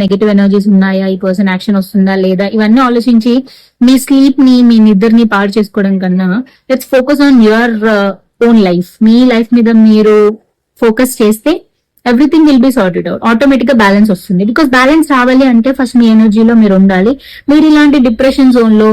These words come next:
మీరు ఇలా బాధపడుతూ లోన్లీగా ఫీల్ అయితే ఎప్పుడు మీకు పాజిటివ్ అనేది రాదు. So అందుకనే మీరు ఈ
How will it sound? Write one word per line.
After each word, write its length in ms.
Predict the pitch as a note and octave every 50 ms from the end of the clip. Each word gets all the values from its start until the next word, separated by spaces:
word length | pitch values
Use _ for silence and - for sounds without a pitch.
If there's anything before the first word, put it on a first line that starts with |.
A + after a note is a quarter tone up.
| A3
మీరు 160 | A3 G#3+ G#3 G#3+
ఇలా 120 | G#3+ G#3+ G3+ G3+
బాధపడుతూ 540 | G3+ G3+ G3+ G#3 G3+ A3+ G#3 G3 F#3 G#3 G3+ G3 G3+ G3 - _ _ _ _ _ A3+
లోన్లీగా 380 | G#3+ A3 A3+ A#3 A#3 G#3+ A#3 A#3+ A3+
ఫీల్ 240 | - A#3+ A3+ A3+ A#3 A3
అయితే 220 | G#3+ G3+ - G#3 A3 B3+ - - B3+
ఎప్పుడు 240 | A3 - D4 C4 D#4 D4
మీకు 220 | C#4 B3+ C4 C4 B3+ A3
పాజిటివ్ 400 | A#3+ A3+ G#3+ G#3+ A#3 G#3 B3+ B3+ B3 A#3
అనేది 300 | A3 A3 A3 A3 G3+ A#3+ G#3 F#3+
రాదు. 240 | F3 F3 F3+ E3+ F3 - _ _ _ -
So 60 | - B3+ B3
అందుకనే 400 | A#3 A3+ A#3 B3 B3 A#3+ A#3+ B3+ B3+ A#3+
మీరు 200 | A#3 A#3 A#3 B3+ D4+ C#4
ఈ 40 | A#3